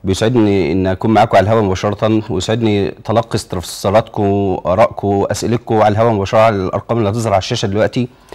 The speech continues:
آه، أنا سلسلة الحلقات دي كنت، آه، عامل فيها عن تصحيح الإبصار بالليزر والزرع العدسات وإزالة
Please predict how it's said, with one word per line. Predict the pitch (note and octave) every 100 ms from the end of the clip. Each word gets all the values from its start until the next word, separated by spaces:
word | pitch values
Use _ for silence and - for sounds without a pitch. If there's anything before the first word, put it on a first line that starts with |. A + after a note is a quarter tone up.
| - - - - - _ -
آه، | G2+ G2
أنا | - A#2+ A#2+ A2+
سلسلة | B2+ A2+ E3
الحلقات | D3+ C#3+ C3+
دي | D3
كنت، | D3+ C#3 - -
آه، | A2+ A2+ A2
عامل | A2 C#3 C3+
فيها | B2+ C#3 C#3+ C3+
عن | B2+ -
تصحيح | A2+ -
الإبصار | C#3 G#2+ - B2+
بالليزر | A2+ A2 A#2+ B2 C3
والزرع | A#2+ G#2 G2+ F#2+ F#2 F#2 F#2 A#2 A#2
العدسات | G2 G2 F#2+ A2+ B2 A#2+
وإزالة | G2+ F#2+ F#2+ G#2